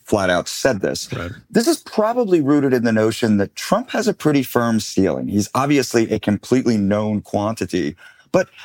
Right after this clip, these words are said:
Speaker 1: DeSantis was able to get a lot of people in Florida to switch to the G O P, much to his credit. And I think, obviously, Democrats are fearful that he could do so on the national stage as well.
Speaker 2: Yeah, twenty-point victory will do that.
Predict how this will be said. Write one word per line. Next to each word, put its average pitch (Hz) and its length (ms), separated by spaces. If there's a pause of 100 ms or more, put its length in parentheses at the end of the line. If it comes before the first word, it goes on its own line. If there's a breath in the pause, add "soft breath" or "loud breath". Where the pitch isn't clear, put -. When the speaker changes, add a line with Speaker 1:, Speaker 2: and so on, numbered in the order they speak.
(120 loud breath)
Speaker 1:
DeSantis 254 520
was 196 140
able 180 220
to 160 60
get 156 200
a 127 60
lot 123 340
of 170 60
people 143 320
in 120 80
Florida 120 400
to 98 80
switch - 400
to 110 100
the 104 80
G 98 240
O 95 120
P, 185 340 (180)
much 110 320
to 110 120
his 101 120
credit. 160 380 (420 loud breath)
And 165 120
I 165 60
think, 196 260
obviously, 135 500
Democrats 117 580
are 98 80
fearful 107 560
that 98 140
he 113 120
could 98 160
do 107 160
so 104 400
on 98 160
the 98 60
national 95 420
stage 95 340
as 78 140
well. 78 320 (220)
Speaker 2:
Yeah, 107 180
twenty-point 104 640 (160)
victory 110 400
will 90 100
do 107 140
that. 98 200